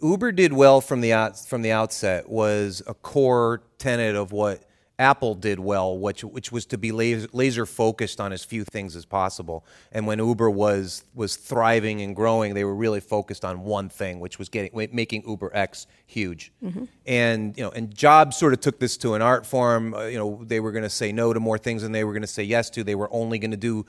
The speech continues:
Speaker 1: the, they were only gonna make products they could fit on a conference room table.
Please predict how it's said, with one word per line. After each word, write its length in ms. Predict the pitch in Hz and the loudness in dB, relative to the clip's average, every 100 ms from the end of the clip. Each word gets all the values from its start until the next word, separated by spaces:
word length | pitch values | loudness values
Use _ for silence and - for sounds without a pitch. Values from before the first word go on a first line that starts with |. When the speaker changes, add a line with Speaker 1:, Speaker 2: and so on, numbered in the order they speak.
| - - _ - | -14 -20 _ -8
Speaker 1:
the, 140 | 113 | -4
they 180 | 107 131 | 0 4
were 140 | 135 | 8
only 160 | 139 135 | 8 6
gonna 120 | 123 | 4
make 220 | 120 117 | 2 2
products 320 | - 135 120 - | 4 4 4 2
they 100 | 117 | -4
could 120 | - | -4
fit 180 | - 123 | 0 0
on 120 | 107 | 0
a 40 | |
conference 560 | 95 120 120 120 110 - | -2 -4 -4 -4 -8 -6
room 160 | 110 101 | -8 -6
table. 540 | 127 117 110 107 98 | -2 0 2 0 -2